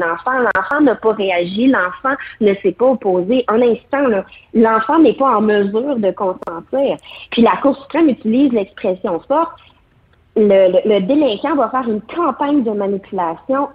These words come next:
orchestrée pour obtenir le consentement de l'enfant. Il va le mettre dans le silence, il va, euh, lui faire des menaces,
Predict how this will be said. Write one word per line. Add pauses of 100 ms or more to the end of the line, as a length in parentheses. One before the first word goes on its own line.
(100)
orchestrée (240)
pour
obtenir
le
consentement
de
l'enfant.
Il
va
le
mettre
dans
le (180)
silence, (520)
il
va,
euh,
lui
faire
des
menaces,